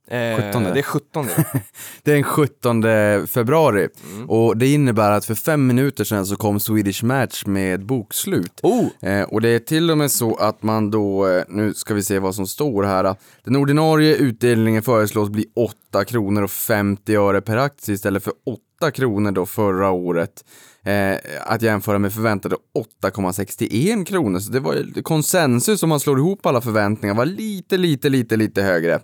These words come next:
Speaker 1: Mm.
Speaker 2: Eh, och där kan man väl säga att anledningen till varför jag säger det här är att Swedish Match var det sista bolaget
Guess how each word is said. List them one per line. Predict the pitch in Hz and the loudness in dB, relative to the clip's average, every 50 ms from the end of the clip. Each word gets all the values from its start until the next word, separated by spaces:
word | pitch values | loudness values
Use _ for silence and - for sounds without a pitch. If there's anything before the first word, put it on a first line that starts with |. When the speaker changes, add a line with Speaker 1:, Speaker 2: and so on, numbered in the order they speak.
| _ | _
Speaker 1:
Mm. | 110 107 101 104 113 135 - - _ _ _ _ | -12 -10 -8 -10 -10 -12 -14 -20 _ _ _ _
Speaker 2:
Eh, | 104 104 101 101 101 98 98 - _ _ _ _ _ _ _ _ _ _ _ _ _ - | -4 -2 0 0 0 -2 -2 -4 _ _ _ _ _ _ _ _ _ _ _ _ _ 0
och | 123 143 143 139 139 139 135 - _ _ _ _ _ _ _ _ _ _ _ _ _ _ _ _ _ _ _ _ | 2 4 6 6 4 4 2 0 _ _ _ _ _ _ _ _ _ _ _ _ _ _ _ _ _ _ _ _
där | 120 123 120 | -2 0 0
kan | - - 160 | 0 0 0
man | 185 196 | 2 2
väl | 180 180 165 | 2 0 0
säga | 156 - 165 139 123 117 113 110 | 0 2 2 2 4 4 4 2
att | 107 - | 2 2
anledningen | 110 123 120 117 117 117 110 | 2 2 2 2 0 -2 -2
till | 117 110 | -2 -2
varför | 113 104 - 113 | -2 -2 0 0
jag | 110 110 107 | 0 0 0
säger | - - 185 202 190 185 | 0 0 0 2 2 2
det | 175 147 | 2 2
här | 117 110 104 101 101 | 2 2 2 2 2
är | - 101 101 95 95 | 2 2 2 2 2
att | 95 95 95 | 2 0 -2
Swedish | - - 107 107 104 98 101 - | -4 -4 -2 -2 -2 -2 -4 -2
Match | 104 117 120 117 117 113 - - - - | 0 0 2 2 0 -2 -4 -14 -14 -14
var | - 107 107 104 98 95 95 | -14 -6 -4 -2 0 0 0
det | 101 98 98 | -2 -2 -2
sista | - - - - - 139 107 - - - - - 104 104 104 | -2 -2 -2 -2 -2 -2 -2 -2 -4 -6 -4 -2 -2 -2 -2
bolaget | 104 104 127 120 107 101 107 117 131 139 135 131 113 101 98 113 | -2 -2 -2 -2 0 -2 -2 0 0 0 0 0 0 0 0 0